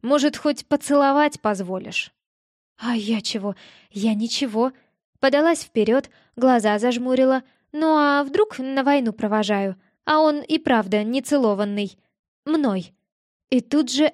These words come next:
отлетела на несколько шагов, заслышав хрустальный голосок главы агентства. «Тиль, что происходит?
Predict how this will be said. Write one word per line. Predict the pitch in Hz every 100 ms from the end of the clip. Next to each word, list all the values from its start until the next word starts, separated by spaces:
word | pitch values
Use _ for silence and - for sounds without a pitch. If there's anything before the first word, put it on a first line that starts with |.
| _
отлетела | 285 294 277 262 269 269 262
на | 233 226
несколько | 247 - 233 220 226
шагов, | - 214 220 285 - - -
заслышав | 269 285 - 294 285 302
хрустальный | - 294 - 226 240 254 254
голосок | 226 220 208 233 233 -
главы | 247 247 220 214 -
агентства. | 240 196 185 175 - 190 185 - _ _ _ _ -
«Тиль, | - 381 254 180 - _
что | - - 381
происходит? | 427 415 - 359 262 226